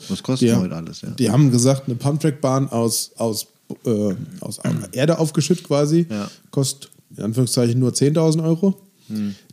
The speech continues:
Speaker 2: Dafür hast du halt alle Jahr oder alle zwei Jahre Ausbesserungsarbeiten von fünf oder sechstausend Euro. Und da kommst
Speaker 1: Ja.
Speaker 2: du dann auch,
Speaker 1: Ja, ja.
Speaker 2: auf Dauer kommst du billiger mit weg, wenn du,
Speaker 1: Und
Speaker 2: äh,
Speaker 1: sch-, wenn's regnet, ist Schlampes. Und da kannst du
Speaker 2: Ja,
Speaker 1: bei
Speaker 2: also
Speaker 1: Regen fahren.
Speaker 2: außerdem haben wir ja schon die Bergi, wie gesagt. Da kann man ja
Speaker 1: Ist ja
Speaker 2: mit
Speaker 1: privat.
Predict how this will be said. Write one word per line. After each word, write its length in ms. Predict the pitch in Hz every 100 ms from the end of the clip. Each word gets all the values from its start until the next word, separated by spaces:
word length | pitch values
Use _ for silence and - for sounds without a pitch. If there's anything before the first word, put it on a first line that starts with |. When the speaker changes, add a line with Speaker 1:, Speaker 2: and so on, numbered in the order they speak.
| -
Speaker 2:
Dafür 340 | 123 139 151
hast 220 | 135 131
du 140 | 147 123
halt 480 | 123 131 123 - _ _
alle 260 | - 131 135
Jahr 380 | 123 120 127 143
oder 200 | 127 123
alle 160 | 120 123
zwei 220 | - 131
Jahre 240 | 123 120
Ausbesserungsarbeiten 1040 | 120 131 127 120 123 110 113 113 113 113 107
von 180 | 120
fünf 240 | 113 127 120
oder 120 | 113
sechstausend 480 | 107 - 110 107 110
Euro. 320 | 107 104 98 123
Und 180 | 113 101
da 100 | 101
kommst 280 | 98 185 175
Speaker 1:
Ja. 60 | 117
Speaker 2:
du 60 |
dann 100 | 110
auch, 300 | 95 110 - _ _ -
Speaker 1:
Ja, 220 | 98 92
ja. 60 | 87
Speaker 2:
auf 160 | -
Dauer 320 | - 120 131 123
kommst 260 | - 120
du 60 | 120
billiger 320 | 120 131 127
mit 160 | 120 113
weg, 180 | 117 -
wenn 120 | 117
du, 200 | 110 104 117
Speaker 1:
Und 180 | 113 98
Speaker 2:
äh, 40 |
Speaker 1:
sch-, 180 | 117 113 107 95
wenn's 260 | 101 92
regnet, 300 | 110 117 113
ist 100 | 98
Schlampes. 600 | - 113 117 117 117 - - - - - 107
Und 120 | 98
da 80 | 98
kannst 300 | 104 98 110
du 40 |
Speaker 2:
Ja, 80 | 101 92
Speaker 1:
bei 80 | 101
Speaker 2:
also 100 | 95
Speaker 1:
Regen 200 | 113 107
fahren. 360 | - 104 101
Speaker 2:
außerdem 300 | 101 131 131
haben 80 | 113
wir 80 | 131
ja 80 | 120
schon 100 | 117
die 80 | 113
Bergi, 380 | 107 117 101
wie 60 | 98
gesagt. 360 | 101 98 98 -
Da 80 | 107
kann 160 | 104 113
man 160 | 110
ja 60 | 104
Speaker 1:
Ist 120 | 98
ja 60 | 110
Speaker 2:
mit 80 | -
Speaker 1:
privat. 460 | 127 139 82 -